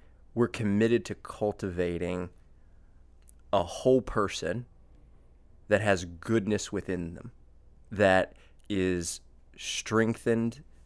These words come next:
to live with freedom, to live with confidence, um, that is prepared, equipped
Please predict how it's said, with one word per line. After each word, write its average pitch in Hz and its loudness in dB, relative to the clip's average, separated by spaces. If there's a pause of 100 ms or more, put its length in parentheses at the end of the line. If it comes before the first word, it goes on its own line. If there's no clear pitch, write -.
(120)
to 90 -2 (180)
live 98 2
with 104 0
freedom, 92 -2 (600)
to - -6
live 98 0
with 104 -4
confidence, 90 -2 (440)
um, 85 -12
that 92 4
is 87 0 (580)
prepared, 117 4
equipped - 2